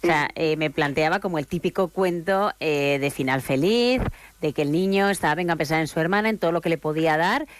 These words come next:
Speaker 1: y que por cualquier motivo, estábamos en Navidad, parece que en Navidad todo va a, a pasar y todos los deseos se van a cumplir, cuando en realidad no, nunca es así, y que iba a aparecer la hermana, pero es que, eh, es todo lo contrario.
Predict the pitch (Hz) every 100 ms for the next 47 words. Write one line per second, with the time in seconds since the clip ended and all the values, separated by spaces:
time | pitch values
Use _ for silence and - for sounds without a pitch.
0 | - - 220 - 226 226 190 175 - 160
1 | 135 - 226 226 220 226 233 220 220 147
2 | 143 170 175 175 170 185 202 220 147 139
3 | 156 151 147 147 165 - _ 190 160 139
4 | 147 156 151 - - - - 151 - 160
5 | 156 143 226 262 277 170 156 170 160 165
6 | 151 147 151 160 156 220 311 226 147 143
7 | 147 131 120 147 139 139 143 147 143 143
8 | 269 349 - - - - - - 190 170
9 | 175 185 190 165 - 175 151 127 156 170
10 | 151 123 120 - 156 160 - 143 135 127
11 | 123 123 - - 147 - 190 196 175 143
12 | - 135 131 156 175 131